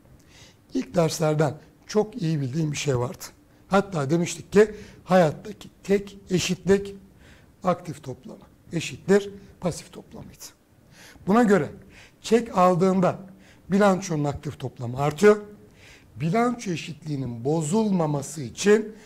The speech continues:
pasifin de artması lazım. E, pasif nasıl artacak? Önemli. Alacak hakkını dengelemek için işletme aynı tutarda borç kaydı yapıyor.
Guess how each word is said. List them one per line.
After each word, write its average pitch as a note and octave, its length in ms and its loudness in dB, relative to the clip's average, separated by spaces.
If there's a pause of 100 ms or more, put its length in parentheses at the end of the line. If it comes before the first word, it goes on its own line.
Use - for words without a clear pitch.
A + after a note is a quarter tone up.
(240)
pasifin E3+ 680 -4
de G#3 260 0 (320)
artması E3 500 -12
lazım. - 360 -14 (640)
E, D#3+ 60 -6
pasif - 300 2
nasıl F3 220 -2
artacak? D3 500 0 (960)
Önemli. F#3+ 440 2 (1000)
Alacak F#3+ 540 0
hakkını E3 580 -2 (340)
dengelemek E3+ 840 -2
için - 400 -2 (540)
işletme F#3+ 640 -2 (400)
aynı F3+ 420 2
tutarda E3 680 0 (340)
borç E3+ 320 -4
kaydı A2+ 300 -10
yapıyor. - 280 -14